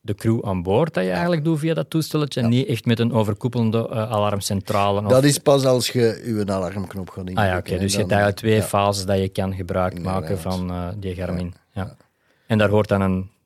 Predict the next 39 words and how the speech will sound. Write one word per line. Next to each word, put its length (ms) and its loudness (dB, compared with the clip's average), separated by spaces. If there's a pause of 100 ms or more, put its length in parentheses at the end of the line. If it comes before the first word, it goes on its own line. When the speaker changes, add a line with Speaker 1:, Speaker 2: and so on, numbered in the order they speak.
Speaker 1:
behuizingje 560 -2
bij 160 0
Speaker 2:
Ja, 100 8
Speaker 1:
voor 80 6
Speaker 2:
er 0 -
is 160 4
Speaker 1:
onder 0 -
Speaker 2:
een 60 6
Speaker 1:
water? 140 6
Speaker 2:
behuizing 380 6
bij 260 6
die 180 2
je 60 0
dan, 460 -2
eh, 360 -8
onder 260 -4
water 300 -4
kunt 200 -12
meenemen 560 -16
in, 100 -20
Speaker 1:
Ja. 280 -2
Speaker 2:
in 160 -20 (580)
pak 120 -20
of 260 -20
ergens. 360 -18
Speaker 1:
Maar 220 2
die 120 0
dat 160 2
je 60 -2
dan 160 0
wel 120 2
moet 180 -4
open 300 -2
doen 260 0
op 80 -4
het 100 -4
moment 320 -2
als 120 -2
dan 260 -4